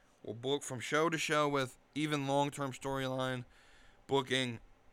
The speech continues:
f-, from year to year, right? Um, but I think that does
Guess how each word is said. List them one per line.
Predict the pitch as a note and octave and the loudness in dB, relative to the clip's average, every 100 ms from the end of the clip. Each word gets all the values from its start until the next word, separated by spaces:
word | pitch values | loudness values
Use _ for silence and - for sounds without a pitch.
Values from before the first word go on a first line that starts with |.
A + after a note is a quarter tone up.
| - - - | -20 -20 -12
f-, | |
from | - - - B2+ B2 | -12 -10 -8 -6 -4
year | B2+ B2+ | -2 -2
to | A#2 | -2
year, | A2+ A2 - | -4 -6 -6
right? | D#2+ A#2 A2+ - - - - - - - | -4 -4 -4 -10 -20 -20 -20 -20 -16 0
Um, | C3 B2+ B2 G#2+ G2+ | 4 6 6 2 2
but | B2+ | 4
I | C3+ | 4
think | - D#3+ C#3+ | 4 0 2
that | C#3+ C3 | 0 4
does | C#3+ C#3+ C#3 - | 4 4 0 -6